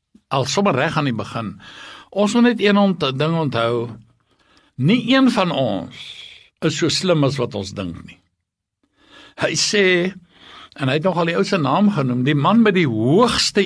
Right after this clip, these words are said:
I Q in die wêreld vandag, het twee goed gesê. Die een is, hy kan met wiskunde bewys dat daar 'n God is.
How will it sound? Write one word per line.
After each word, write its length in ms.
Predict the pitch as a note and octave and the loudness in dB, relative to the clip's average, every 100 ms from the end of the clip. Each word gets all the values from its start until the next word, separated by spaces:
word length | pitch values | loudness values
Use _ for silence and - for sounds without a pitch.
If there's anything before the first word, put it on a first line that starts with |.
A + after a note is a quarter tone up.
| G#3 | 0
I 120 | G3 | -2
Q 360 | - - D3+ D3+ | -2 -2 0 0
in 80 | E3+ | 0
die 160 | D3 A#2+ | 2 0
wêreld 560 | F#2 A#2 F3 F3+ D#3 - | 0 0 0 0 -2 -2
vandag, 600 | B2 F2+ F2 - - - _ _ _ _ _ _ _ - - - - - A#2+ | -6 -4 -6 -8 -18 -20 _ _ _ _ _ _ _ -20 -20 -20 -20 -10 -8
het 140 | A2+ | -4
twee 180 | G3+ G#3+ | 2 2
goed 260 | C#3 D#3+ - | 4 -2 -2
gesê. 260 | C3+ B2+ A#2 | -2 -2 -2
Die 120 | A#2+ | -2
een 200 | F#3+ F#3+ G3+ | 0 2 2
is, 400 | B3 - - - _ _ _ _ _ _ _ _ _ _ _ _ _ _ - | 0 -4 -14 -18 _ _ _ _ _ _ _ _ _ _ _ _ _ _ -4
hy 160 | B2 G3 F#3+ | -2 -2 0
kan 220 | F#3 F3 F3 F3 - _ _ _ _ _ _ _ - | 0 0 -2 -6 -14 _ _ _ _ _ _ _ -8
met 400 | C#3+ C#3 C#3 - | -2 -2 -2 -8
wiskunde 720 | A2+ D#3 G#3 - E3+ C#3+ C#3 | -2 0 2 0 0 0 0
bewys 480 | B2+ A#2+ C3 D3+ C#3 | 0 0 0 0 0
dat 160 | B2 | -2
daar 200 | A2+ A2+ | 0 -2
'n 120 | G#2+ | -2
God 240 | - G2+ - | -4 -6 -6
is. 380 | - - - | -16 -18 -20